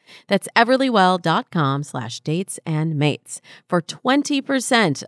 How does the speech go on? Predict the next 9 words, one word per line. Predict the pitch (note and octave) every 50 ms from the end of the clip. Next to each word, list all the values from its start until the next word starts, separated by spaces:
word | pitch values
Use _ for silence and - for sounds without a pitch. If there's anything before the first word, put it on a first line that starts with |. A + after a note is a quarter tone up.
| -
off | - D#3 D3 C#3 - -
your | D#3+ C#3+ C3+ B2+
next | C#3+ C#3+ D#3 D#3 F3+ - - - - - - -
at-home | C#3+ C#3+ C#3+ C#3+ C#3+ C3+ C3 C3 C3
lab | B2+ A#2+ A#2+ A#2 -
test. | - A#2 E2+ G2 B2+ - - _ _ - - - _ -
everlywell | - E3+ D#3+ F3 F3 F3+ F#3 F#3+ G3 G3+ G#3+
dot | - G#3 A3 C#4 -
com | - A#3+ F#3 D#3 D3+ D#3 F#3 G3